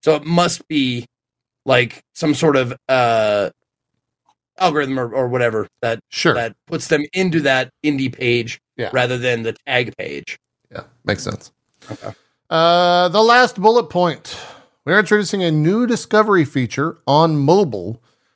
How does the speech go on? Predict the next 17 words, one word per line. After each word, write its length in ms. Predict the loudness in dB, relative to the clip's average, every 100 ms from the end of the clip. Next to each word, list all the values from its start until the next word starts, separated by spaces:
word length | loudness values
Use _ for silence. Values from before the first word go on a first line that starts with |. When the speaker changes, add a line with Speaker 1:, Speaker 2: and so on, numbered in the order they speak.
| _
Speaker 2:
that 100 | -6
will 140 | -4 -4
allow 300 | -2 0 0
viewers 360 | -2 -2 -4
to 120 | -6 -10
seamlessly 720 | -6 0 2 2 -2 -4 -6
scroll 340 | -4 2 2
through 240 | 2 -2 -2
a 40 |
feed 400 | -4 -4 -2 0
of 160 | -2 0
recommended 580 | 0 0 -2 -2 -2 -4
channels 460 | -2 0 2 0 -2
and 320 | -4 -2 -2 -6
clips 680 | -6 0 0 0 -10 -10
with 200 | -6 -6 -2
ease. 560 | 2 4 2 -2 -12